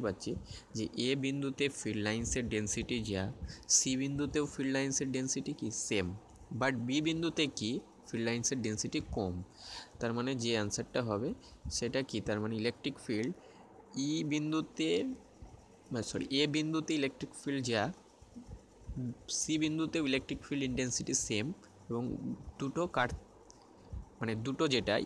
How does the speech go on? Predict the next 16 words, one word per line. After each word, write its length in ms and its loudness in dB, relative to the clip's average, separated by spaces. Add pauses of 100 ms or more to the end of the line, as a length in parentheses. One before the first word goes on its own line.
(120)
ইএ 280 2 (100)
আর 80 4 (120)
ইসি 240 0 (560)
সেটা 280 4 (280)
ইবির 220 0 (100)
থেকে 160 2 (100)
কি 80 -2 (120)
বেশি, 300 2 (600)
তার 180 0
মানে 140 -2 (120)
সি 120 0 (100)
এর 80 2
অ্যান্সারটা 460 0
আমার 120 2 (100)
ঠিক 120 -2 (100)
হবে। 160 -2